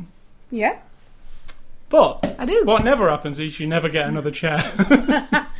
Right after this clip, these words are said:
Speaker 1: That's 'cause I have multiple chairs already, and I feel like I've accepted defeat,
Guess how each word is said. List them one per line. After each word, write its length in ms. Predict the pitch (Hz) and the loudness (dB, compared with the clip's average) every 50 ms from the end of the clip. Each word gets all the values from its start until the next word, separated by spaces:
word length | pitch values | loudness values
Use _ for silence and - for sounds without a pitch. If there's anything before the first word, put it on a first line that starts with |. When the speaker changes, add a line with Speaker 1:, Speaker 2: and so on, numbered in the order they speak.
| - - - - - - | -8 -8 -10 -10 -10 -4
Speaker 1:
That's 160 | - 330 349 370 | -4 -2 0 0
'cause 160 | 359 339 269 | -2 2 2
I 80 | 330 | 4
have 200 | 311 330 339 285 | 4 4 4 4
multiple 460 | - 320 277 233 247 - 233 330 320 - | 4 6 6 6 6 4 0 0 0 0
chairs 320 | 370 359 349 339 320 247 | 0 0 0 0 2 2
already, 480 | 294 269 262 285 302 233 185 156 160 170 | 2 2 2 2 0 0 -2 -4 -4 -4
and 160 | 196 214 220 | -2 0 0
I 180 | 226 233 233 - - - - - | 0 0 -2 -4 -10 -12 -16 -8
feel 380 | - 302 277 254 233 220 214 208 | -6 -2 -2 0 -2 -2 -4 -2
like 320 | 202 208 196 185 185 - - | -2 -2 -2 -2 -4 -4 -4
I've 160 | 208 208 196 | -4 -2 -2
accepted 540 | 214 202 - - 247 214 - - 214 196 175 | -4 -6 -4 -4 -4 -4 -2 -6 -8 -8 -6
defeat, 540 | 180 190 - - 240 196 151 151 - - | -8 -12 -10 -10 -10 -10 -10 -14 -18 -20